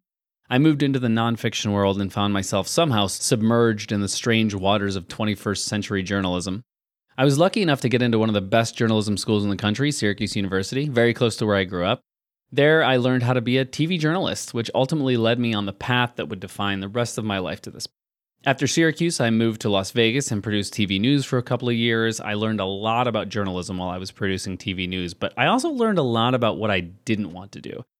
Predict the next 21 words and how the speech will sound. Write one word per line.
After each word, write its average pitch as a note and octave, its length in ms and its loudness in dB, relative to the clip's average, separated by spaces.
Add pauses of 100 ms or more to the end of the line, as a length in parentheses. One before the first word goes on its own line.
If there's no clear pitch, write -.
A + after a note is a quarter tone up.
(420)
And B2+ 80 2
what D3 120 6
I C#3+ 80 4
didn't D3 400 -2
want G#2+ 140 0
to F#2 100 -8
do F2+ 240 0
was G#2+ 160 -2
build C3 280 -2
a C#3 60 -2
career A#2 380 -2
in A2 60 0
a G2+ 60 0
media A#2 300 0
platform G2 560 -4
that G2+ 120 -2
I B2 180 -2
honestly C#3 340 -2
felt A#2+ 180 -2
was B2 140 -4
dying. A#2 560 -4